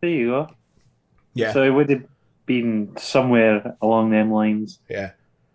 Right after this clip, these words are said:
Speaker 2: But it's mad to think, like, this time last year, he was doing that. And then,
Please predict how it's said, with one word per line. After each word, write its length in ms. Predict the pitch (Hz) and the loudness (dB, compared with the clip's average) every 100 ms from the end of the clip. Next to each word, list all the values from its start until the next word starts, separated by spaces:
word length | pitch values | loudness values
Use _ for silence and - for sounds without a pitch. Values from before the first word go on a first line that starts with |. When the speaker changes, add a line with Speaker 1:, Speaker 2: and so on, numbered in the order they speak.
| _ _ | _ _
Speaker 2:
But 100 | - | -2
it's 120 | 160 143 | 2 6
mad 240 | 180 175 | 6 4
to 60 | 156 | 0
think, 220 | 170 165 | -2 -2
like, 180 | 165 170 | -4 -2
this 160 | 156 | -2
time 200 | - 160 | 0 0
last 260 | 160 156 - | 2 0 0
year, 300 | 156 151 139 _ _ _ _ _ _ _ _ _ _ _ - | 0 0 -4 _ _ _ _ _ _ _ _ _ _ _ 0
he 80 | |
was 160 | 143 127 | 0 2
doing 220 | 139 135 | 2 2
that. 260 | 123 113 127 | 0 -4 -4
And 160 | 135 131 | -2 2
then, 260 | 127 117 | 2 0